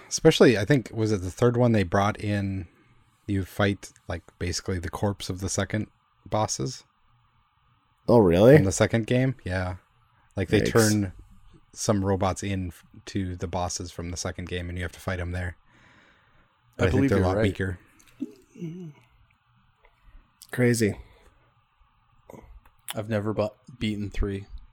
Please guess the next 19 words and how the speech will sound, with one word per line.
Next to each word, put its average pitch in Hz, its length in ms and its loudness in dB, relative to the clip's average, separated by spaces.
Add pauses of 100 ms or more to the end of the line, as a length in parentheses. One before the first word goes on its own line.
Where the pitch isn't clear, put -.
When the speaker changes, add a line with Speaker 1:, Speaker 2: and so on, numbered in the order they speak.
(120)
Speaker 3:
<laughs> - 360 -20
I, - 320 -2
I 127 100 2
haven't 131 400 2
really 123 220 2
beaten 113 300 -2
anything 117 580 -4 (120)
besides 110 340 -4
one 110 180 0
and 101 140 -2
two. 107 240 -4 (2250)
Speaker 1:
Man, 123 240 6
see, 135 180 0
I 131 100 4
thought - 380 0
one 110 400 4
was 92 300 -6 (240)
really 104 220 -4
hard. 82 380 -8